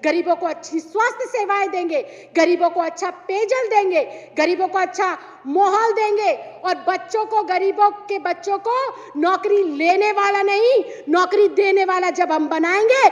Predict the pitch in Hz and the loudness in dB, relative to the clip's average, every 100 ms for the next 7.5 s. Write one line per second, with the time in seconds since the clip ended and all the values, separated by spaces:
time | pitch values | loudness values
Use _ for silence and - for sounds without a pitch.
0 | - - - 508 523 440 330 381 427 415 | 2 -12 -2 2 4 2 2 4 4 4
1 | - 415 403 381 285 285 339 359 - - | 4 4 2 -4 -6 -2 0 0 -4 -4
2 | 302 - - - 370 - 494 523 480 480 | -4 -8 -14 -2 -2 0 2 4 4 4
3 | 370 359 311 285 - - 330 339 - 370 | 4 4 0 -4 -10 -2 2 2 2 2
4 | 370 453 - - - 466 392 339 320 - | 4 4 4 0 0 0 0 0 -4 -6
5 | 294 277 277 262 269 294 - - 440 427 | -10 -4 -4 -4 -8 -14 -20 0 2 2
6 | 359 269 320 320 339 320 277 269 262 302 | 0 -2 -2 -2 -4 -4 -4 -4 -6 -8
7 | 262 247 226 240 233 | -6 -6 -6 -6 -6